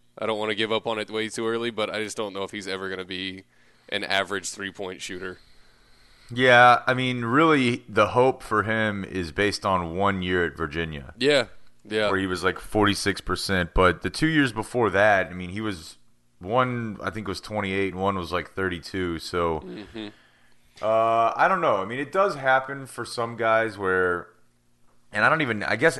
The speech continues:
Speaker 2: average for him, I mean, I need Wes to be shooting forty percent from three.
Speaker 1: Yeah.
Speaker 2: I just do.
Speaker 1: Yeah.
Speaker 2: Or thir-, thirty-eight, thirty-nine, because
Speaker 1: Mm-hmm.
Speaker 2: that was his career average.
Speaker 1: Yeah.
Speaker 2: Justin Anderson, I don't,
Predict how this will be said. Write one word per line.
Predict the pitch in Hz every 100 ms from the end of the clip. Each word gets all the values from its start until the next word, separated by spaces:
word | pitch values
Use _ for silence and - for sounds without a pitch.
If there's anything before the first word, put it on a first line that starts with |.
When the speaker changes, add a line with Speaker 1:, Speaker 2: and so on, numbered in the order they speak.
| -
Speaker 2:
average | 110 123 113 107
for | - 95
him, | 107 98
I | 95
mean, | 101 95 -
I | 135
need | 190 120
Wes | 87 98 95 -
to | 85
be | 85
shooting | 82 - 95 87
forty | 82 85 87
percent | 78 78 87 78
from | -
three. | 73 73 71 -
Speaker 1:
Yeah. | 98
Speaker 2:
I |
just | 107 80
do. | 90 90 76 73
Speaker 1:
Yeah. | 104 104 92 -
Speaker 2:
Or | 120 127
thir-, | - 170 -
thirty-eight, | - 165 123 95 90 85 _ _ _
thirty-nine, | 113 98 87 85 80
because | 82 92
Speaker 1:
Mm-hmm. |
Speaker 2:
that | 90 98
was | 92
his | 95
career | - 101 101 95
average. | 107 95 71 67 - - -
Speaker 1:
Yeah. | 98 98 90
Speaker 2:
Justin | 143 175 139
Anderson, | 127 139 120 - 104
I | 101 104
don't, | 98 90